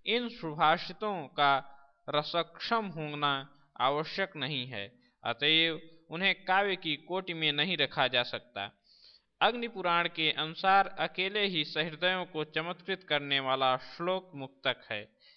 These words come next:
यह चमत्कार रस का पर्याय है। अग्नि पुराणकार ने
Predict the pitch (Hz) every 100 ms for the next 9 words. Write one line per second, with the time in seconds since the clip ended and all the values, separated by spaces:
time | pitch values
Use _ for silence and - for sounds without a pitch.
0 | _ 143 147 170 156 160 - - 170 175
1 | 147 151 - 135 127 131 127 127 127 123
2 | 117 104 _ _ _ _ - 208 196 180
3 | 156 151 151 156 175 170 151 135 127